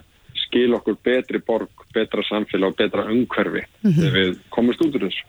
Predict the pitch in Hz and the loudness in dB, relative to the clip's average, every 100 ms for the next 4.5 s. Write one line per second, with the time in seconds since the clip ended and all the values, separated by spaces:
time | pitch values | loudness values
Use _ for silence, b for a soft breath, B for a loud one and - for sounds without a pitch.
0 | - B - 240 240 254 240 - 233 220 | -18 B 2 4 4 2 0 2 2 4
1 | 220 214 208 202 - 156 127 - - - | 4 4 2 2 0 -4 -4 -6 -4 0
2 | 202 202 208 - 208 202 196 185 175 214 | 0 2 -2 0 0 2 4 2 2 -2
3 | 208 226 208 196 202 190 185 180 196 202 | 0 2 2 2 0 2 4 4 4 2
4 | 151 175 156 185 233 | 0 -2 0 0 0